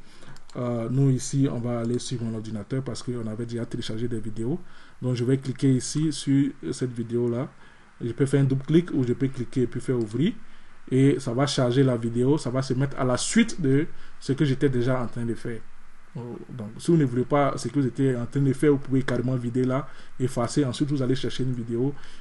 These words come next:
et vous allez faire votre montage ici. Donc à partir de ce montage là,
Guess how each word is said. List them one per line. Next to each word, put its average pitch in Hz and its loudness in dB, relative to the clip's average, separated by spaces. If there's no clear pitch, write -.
et 135 2
vous 131 4
allez 123 2
faire 123 0
votre 123 -2
montage 113 -4
ici. 107 -6
Donc 120 -4
à 131 0
partir 131 0
de 139 4
ce 135 2
montage 131 2
là, 139 2